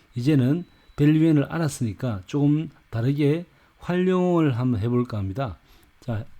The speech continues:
그러면 다 지우고 한번 새로 만들어 보시죠. 자,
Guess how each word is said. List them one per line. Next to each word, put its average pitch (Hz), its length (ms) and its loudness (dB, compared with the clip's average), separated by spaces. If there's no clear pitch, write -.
그러면 123 480 -2
다 85 180 -10
지우고 131 540 -2
한번 117 300 -6
새로 135 180 -2
만들어 117 320 -2
보시죠. 101 420 -8
자, 98 280 -12